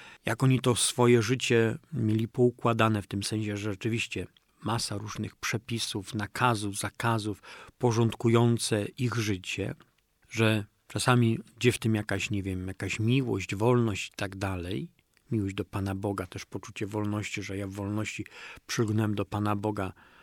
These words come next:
co święty Augustyn mówi: „Kochaj, czyń, co chcesz”. Jeżeli kocham Pana Boga, no to ta miłość kształtuje moje życie. Ale widzimy, że Izraelici, którzy, no, gdzieś żyli pośród narodów pogańskich,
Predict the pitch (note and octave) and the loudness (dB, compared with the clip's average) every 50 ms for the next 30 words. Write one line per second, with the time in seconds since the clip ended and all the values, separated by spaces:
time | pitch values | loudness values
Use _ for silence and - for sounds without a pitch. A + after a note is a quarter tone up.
0 | - - - - - - - G#2+ G2+ G2+ F#2+ - G2+ G2 G2+ A2 A2+ A2+ - - | -20 -12 -8 -6 -6 -4 -2 -2 -2 -2 -2 -4 -4 -4 -2 0 0 0 0 0
1 | - G2+ G2+ G2+ G2 G#2 - - B2 A2+ - A2 G2+ G#2 - - C3 A#2 A2+ - | -2 -2 -2 -2 -4 -6 -6 -4 -4 -2 -2 -2 -2 -2 0 0 0 0 0 0
2 | - A#2+ - - - - G#2 F#2+ - - G2 G2 F#2 G2 F#2+ - G#2+ F#2 F#2+ G2 | -4 -6 -6 -4 -4 -2 -2 -2 -2 -6 -6 -6 -6 -6 -6 -6 -6 -4 -4 -6
3 | F#2+ - G2 G2 G2 F#2+ F#2+ G2+ G2 F#2+ F#2 F#2 F#2+ F#2+ F#2+ - G2+ - - - | -6 -6 -6 -6 -6 -6 -6 -6 -6 -6 -6 -8 -8 -8 -8 -8 -10 -10 -12 -16
4 | _ - - A#2+ A#2 A#2+ B2 C3+ B2+ G#2+ F#2+ F#2 - - - - - - - - | _ 0 2 4 6 6 8 8 8 6 4 0 -2 -6 -8 -8 -10 -10 -6 -6
5 | A2+ G#2+ F#2+ - A2+ A2 G#2 G2+ G2+ G#2 G#2 G#2 G#2 G2+ F#2+ F2+ F2 - - - | -6 -6 -4 -2 -2 0 0 0 0 -2 -2 -2 -2 -4 -4 -6 -8 -8 -6 -6
6 | - - - - - - - _ - - - A#2 B2 B2+ B2+ A2+ A#2+ A2 G2 G#2 | -6 -8 -10 -16 -20 -20 -20 _ -8 -2 2 4 6 6 4 4 0 0 2 2
7 | C3+ C#3+ C#3 C3 A#2 G2+ A#2+ A#2+ B2 C3 - _ - - A#2+ G#2+ A2+ A2+ A#2+ D3 | 4 4 4 4 4 4 2 2 2 0 -4 _ -4 -2 0 2 4 6 6 6
8 | C3+ - - A2+ - - A#2 G#2 G#2 A2+ A2 A2+ C3 C#3+ B2+ G#2+ G#2+ G#2+ G#2+ G#2+ | 6 4 0 0 -2 -4 -4 -2 2 2 2 2 0 -4 -4 -4 -2 -2 -4 -4
9 | G2 G#2+ G#2+ G#2 - - - - - - A2 A2 G#2 F#2+ C#3+ F#3 G#3 D#3+ A2 - | -2 -2 -2 -2 -2 -4 -4 -6 -8 -8 -6 -6 0 4 4 6 6 6 4 2
10 | - - G#2 G#2 - - - A#2+ - - - - - _ _ - - - A2+ G#2+ | -2 -6 -6 -4 -4 -6 -6 -6 -8 -10 -10 -16 -20 _ _ -20 -8 -4 -2 0
11 | A2 A2+ G#2+ A#2 A2 - - - A2+ A2 B2 A#2 A2 G#2 G2 G2 - - - - | 0 0 0 -2 -2 -2 -4 -8 -2 2 4 4 4 4 0 -2 -4 -6 -6 -6
12 | A#2+ - - - - _ | -6 -8 -8 -10 -16 _